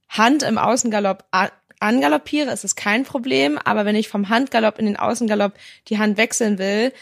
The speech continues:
da hat er noch so ein bisschen, ja, Balanceprobleme und auch so ein bisschen Schwierigkeiten zu verstehen, warum <laughs> man dann jetzt nicht umspringen darf, so ungefähr. Also,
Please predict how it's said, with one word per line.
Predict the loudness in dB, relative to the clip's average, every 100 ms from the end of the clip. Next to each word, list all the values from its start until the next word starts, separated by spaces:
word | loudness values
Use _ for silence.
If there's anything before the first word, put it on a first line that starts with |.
| -20 _ -4
da | 0 0
hat | 0
er | 0
noch | 0
so | 0
ein | 0
bisschen, | 0 0 -2 -2 _ _ _ _
ja, | 2 2 0 0
Balanceprobleme | 2 4 4 2 -2 2 2 2
und | 0 0
auch | 0
so | 0
ein | -2
bisschen | -2 -2 -2
Schwierigkeiten | -2 -4 -2 -2 -4
zu | -6
verstehen, | -6 -4 -2 0 2
warum | 2 2
<laughs> | 0
man | 2
dann | 2 2
jetzt | -2 -2
nicht | -2
umspringen | -2 -2 -4 -2
darf, | -2 -2
so | -4
ungefähr. | -6 -4 -2 2 2
Also, | 2